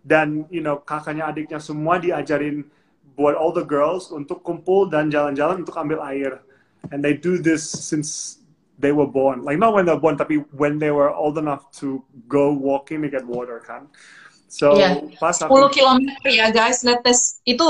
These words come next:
Speaker 2: kita harus ini dulu, pahami dulu. Sepuluh, <laughs> sepuluh kilometer tuh jauh loh untuk
Speaker 1: Iya,
Speaker 2: jalan.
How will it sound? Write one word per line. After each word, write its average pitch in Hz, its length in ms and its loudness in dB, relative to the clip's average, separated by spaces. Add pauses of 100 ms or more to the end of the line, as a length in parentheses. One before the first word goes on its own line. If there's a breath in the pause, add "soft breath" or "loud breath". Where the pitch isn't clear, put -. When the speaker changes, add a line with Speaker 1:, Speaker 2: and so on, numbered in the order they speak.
Speaker 2:
kita 294 240 0
harus 247 400 4
ini 240 160 6
dulu, 240 240 6
pahami 226 400 6
dulu. 247 160 6
Sepuluh, 269 500 4
<laughs> - 80 -2
sepuluh 294 300 6
kilometer 254 560 6
tuh 359 160 0
jauh 254 480 6
loh 202 240 4
untuk 247 340 -4
Speaker 1:
Iya, 226 60 -6
Speaker 2:
jalan. 202 380 2